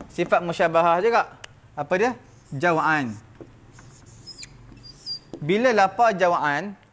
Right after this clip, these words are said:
eh, adakah lapar selamanya? Tak. Kalau puasa lapar, buka puasa kenyang lah.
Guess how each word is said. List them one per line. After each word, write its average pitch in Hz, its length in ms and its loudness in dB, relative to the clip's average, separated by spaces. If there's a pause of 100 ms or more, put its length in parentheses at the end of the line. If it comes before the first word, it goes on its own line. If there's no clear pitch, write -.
(320)
eh, 185 160 -2 (800)
adakah 202 480 4
lapar 196 240 0
selamanya? 220 400 -4
Tak. 269 200 0 (200)
Kalau 190 240 0
puasa 254 400 2
lapar, 240 480 0 (240)
buka 170 320 -2
puasa 269 320 0
kenyang 208 240 -2
lah. 214 140 -4